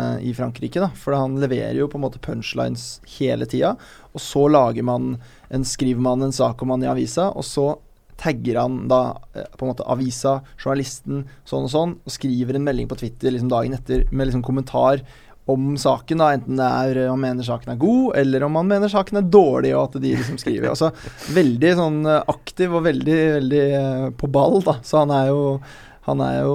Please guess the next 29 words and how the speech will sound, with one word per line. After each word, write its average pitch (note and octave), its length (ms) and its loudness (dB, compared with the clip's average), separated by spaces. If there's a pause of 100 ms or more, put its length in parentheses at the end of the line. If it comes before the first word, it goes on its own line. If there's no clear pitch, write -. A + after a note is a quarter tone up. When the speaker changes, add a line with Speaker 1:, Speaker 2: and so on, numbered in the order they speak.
Speaker 1:
en C#3+ 160 -2
drøm B2+ 260 0
for, C#3 220 -2
ja, C3+ 220 2 (100)
egentlig C3+ 300 0
en C#3 100 -4
kjempepresident, B2 960 -2
eh, C3+ 160 0
på C3 220 0 (100)
veldig C3 320 2
mange B2+ 320 0
måter. C3 560 -4 (800)
Og D3+ 320 6
på D#3 80 -4
en D3+ 80 2
måte C3+ 160 0 (160)
har C3+ 240 2
litt B2+ 160 -4
sånn B2+ 160 -4
klovnetendenser A2+ 800 -6
også, A#2 240 -8
selvfølgelig. B2 320 -10
Men B2 160 -4
det B2+ 160 -4
må B2 320 -2
jo B2 80 -6
til D3 240 -6
for D3 160 -6
en, C#3+ 220 -4